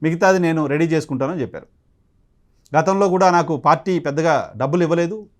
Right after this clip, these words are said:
గడిచిన ఎన్నికల్లో నేనే ఇంకో ఒకటి రెండు నియోజకవర్గంలో ఖర్చు పెట్టాను, ఇప్పుడు ఆ పరిస్థితిలో లేను, మీరు ఎంపీ అభ్యర్థిగా ఉన్నారు, మీరు కూడా నాకు ఎంతో కొంత నియోజకవర్గానికి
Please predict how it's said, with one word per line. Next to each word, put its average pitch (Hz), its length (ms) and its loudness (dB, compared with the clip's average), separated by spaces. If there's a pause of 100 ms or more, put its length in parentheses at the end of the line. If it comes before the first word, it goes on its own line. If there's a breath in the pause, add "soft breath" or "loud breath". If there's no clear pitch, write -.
(140)
గడిచిన 165 220 -2
ఎన్నికల్లో 180 300 -2
నేనే 160 280 -2
ఇంకో 165 160 -2
ఒకటి 156 240 -4
రెండు 139 200 -6
నియోజకవర్గంలో 151 520 -6
ఖర్చు 139 220 -8
పెట్టాను, 151 320 -10 (320)
ఇప్పుడు 156 220 0
ఆ 147 40 8
పరిస్థితిలో 156 440 0
లేను, 160 340 -2 (280)
మీరు 147 140 2
ఎంపీ 147 220 2
అభ్యర్థిగా 160 400 2
ఉన్నారు, 156 220 -2
మీరు 160 220 2
కూడా 156 200 0
నాకు 139 200 -4
ఎంతో 135 200 -2
కొంత 135 400 -4 (420)
నియోజకవర్గానికి 143 1000 -2